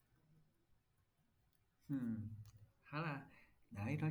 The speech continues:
chung là không, không lên quá là, ờ, tiêu cực. Nói chung là lời khuyên hoặc là cái thế giới quan của anh nhất thì chỉ nhất là mình chỉ có đi trải nghiệm thôi, mình mới hiểu rõ mình là ai chứ.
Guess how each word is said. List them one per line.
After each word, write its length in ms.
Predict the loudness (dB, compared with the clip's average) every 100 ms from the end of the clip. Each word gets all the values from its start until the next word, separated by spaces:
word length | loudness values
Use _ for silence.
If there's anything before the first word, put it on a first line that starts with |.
| 6
chung 140 | 4
là 460 | 4 2 2 2 2 0 0
không, 440 | 0 0 0 0
không 580 | 0 -2 -2 -4 -6 -6
lên 380 | -2 0 0 -2
quá 260 | -2 0 2
là, 280 | 4 2 -2 -6 -8 -8 -10 -16 -20 -2
ờ, 420 | 2 4 2 2 -2 -4 -10 -16 -14 -6
tiêu 120 | 0
cực. 140 | 4 4 2 -4 -6
Nói 140 | -2 4
chung 240 | 4 4 -2
là 300 | 2 4 6
lời 180 | 6 4 8
khuyên 300 | 8 8 2
hoặc 100 | 2
là 100 | 2
cái 140 | 0 -2
thế 100 | 0
giới 120 | 2 4
quan 140 | 4
của 60 | 4
anh 120 | 4
nhất 120 | 0 0
thì 160 | -4 -2
chỉ 160 | -4
nhất 180 | 0 2
là 80 | 0 -4
mình 180 | -8 -10 -6
chỉ 140 | 0
có 80 | 6
đi 80 | 6
trải 100 | 6
nghiệm 180 | 4 2 2
thôi, 300 | 4 4 2 -6 -2
mình 200 | 0 2
mới 100 | 0
hiểu 160 | 0
rõ 140 | 0 2
mình 140 | 2
là 60 | 2
ai 160 | 0 2
chứ. 240 | 4 4